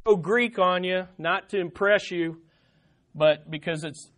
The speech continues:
it was the original language the Bible was written in. There's this little, little three-letter Greek word that's found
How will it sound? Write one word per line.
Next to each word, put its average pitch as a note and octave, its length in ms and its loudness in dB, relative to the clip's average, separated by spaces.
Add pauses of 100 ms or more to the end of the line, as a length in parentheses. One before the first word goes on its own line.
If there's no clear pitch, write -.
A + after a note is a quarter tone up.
(360)
it D#3 100 -6
was F#3+ 320 2
the D3+ 140 -4
original C#3 460 -4
language D3 460 -6
the B2+ 80 -12
Bible C3 420 -2
was C#3 160 -6
written G3+ 260 2
in. C3 200 -4 (340)
There's B3+ 260 4
this A#3+ 320 2
little, D4 640 4 (2250)
little B3 300 0
three-letter A3+ 800 6
Greek F#3+ 360 4
word F3+ 540 10
that's F3 300 0
found G3+ 640 6